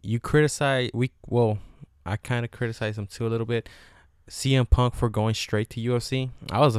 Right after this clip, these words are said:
first of all, I was shocked when they announced it, when he showed up on U F C broadcasting as a f-, their f-, their, their new, their new si-, si-, signee.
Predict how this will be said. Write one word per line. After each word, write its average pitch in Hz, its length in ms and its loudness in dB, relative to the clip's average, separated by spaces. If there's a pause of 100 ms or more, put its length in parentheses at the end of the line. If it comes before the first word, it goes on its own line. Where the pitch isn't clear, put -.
(180)
first 143 200 0
of 120 60 -4
all, 110 100 0
I 117 100 2
was 135 100 0
shocked 110 420 0
when 101 160 0
they 101 80 2
announced 98 400 0
it, 101 100 2
when 92 120 -2
he 101 80 -2
showed 95 300 0
up 101 140 0
on 95 160 -2
U 98 160 0
F 90 80 0
C 92 340 -2 (480)
broadcasting 98 760 0
as - 360 -8
a 92 260 -2
f-, - 200 -12 (280)
their 107 140 0
f-, - 280 -6
their, 107 220 0
their 101 200 0
new, 107 260 0
their 104 180 0
new 104 180 0
si-, - 360 -4
si-, - 320 -6
signee. 107 540 -2